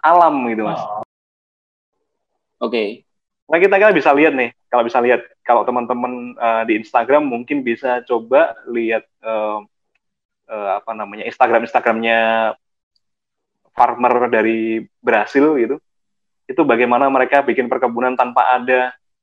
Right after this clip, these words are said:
Speaker 1: naungan, ya.
Speaker 2: Hmm.
Speaker 1: Jadi semuanya
Speaker 2: Hmm.
Speaker 1: pohon ditebang, dibikin kebun kayak teh gitu. Jadi itu, itu kopi.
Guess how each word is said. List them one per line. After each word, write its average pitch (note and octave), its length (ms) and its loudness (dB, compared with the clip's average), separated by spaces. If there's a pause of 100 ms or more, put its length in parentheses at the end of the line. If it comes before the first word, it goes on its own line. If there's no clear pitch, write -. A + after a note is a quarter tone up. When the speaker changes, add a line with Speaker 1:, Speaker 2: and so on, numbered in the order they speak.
(180)
Speaker 1:
naungan, A#2+ 560 0 (760)
ya. G2+ 200 -8 (120)
Speaker 2:
Hmm. B2 280 -10
Speaker 1:
Jadi B2 160 -4
semuanya B2 360 0
Speaker 2:
Hmm. C3 80 0
Speaker 1:
pohon C3 140 6
ditebang, C3 400 0
dibikin A#2+ 400 -2
kebun B2+ 480 0
kayak C#3 380 6
teh C#3+ 180 0 (120)
gitu. B2+ 260 0 (480)
Jadi A#2+ 180 -4
itu, D#3 160 4
itu E3+ 180 -6
kopi. C#3+ 520 2